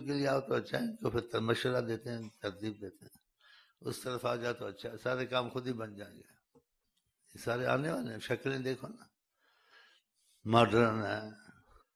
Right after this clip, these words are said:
दूसरे टाइप के हैं, मौलवी टाइप के हैं, उनको तो पता ही होता है। वो कहते हैं, "हम कुछ देखें, मसला हमारा हल हो।" फिर हम कहेंगे, "थो-, थोड़ा बहुत पीर मान लेंगे इसको।"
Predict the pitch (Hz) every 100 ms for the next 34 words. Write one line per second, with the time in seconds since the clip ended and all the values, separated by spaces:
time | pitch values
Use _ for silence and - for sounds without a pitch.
0 | _ _ _ _ _ 101 110 110 120 -
1 | 117 113 - 107 110 117 120 127 113 107
2 | 98 123 131 143 147 151 165 151 120 -
3 | 95 - _ _ - - - 143 147 160
4 | 165 160 151 143 147 - 139 139 151 139
5 | 131 - 143 127 127 117 113 101 101 92
6 | 87 - _ _ _ _ _ _ _ _
7 | _ _ _ _ - 147 147 135 120 123
8 | 120 117 - - - 120 120 110 110 107
9 | - 110 101 98 101 92 90 82 76 -